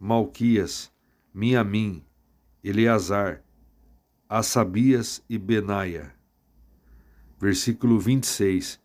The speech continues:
Dos filhos de Elão, Matanias, Zacarias, Jeiel, Abde, Jerimote e Elias. Dos filhos de Zatu, Eliuenai, Eliacibe, Matanias, Jerimote,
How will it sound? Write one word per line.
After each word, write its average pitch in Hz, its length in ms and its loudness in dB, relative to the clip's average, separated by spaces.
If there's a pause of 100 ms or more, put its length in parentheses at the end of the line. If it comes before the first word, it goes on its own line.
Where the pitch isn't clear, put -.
(520)
Dos 104 240 -4
filhos 127 340 4
de 127 120 4
Elão, 110 500 0 (420)
Matanias, 107 1040 -2 (320)
Zacarias, 104 1040 0
Jeiel, 104 720 2 (160)
Abde, 95 540 -4 (320)
Jerimote 107 800 0
e 113 160 2
Elias. 104 540 0 (380)
Dos 113 280 -2
filhos 127 320 4
de 120 140 0
Zatu, 110 560 0 (440)
Eliuenai, 107 920 2 (360)
Eliacibe, 107 920 0
Matanias, 107 1040 -2
Jerimote, 104 840 -2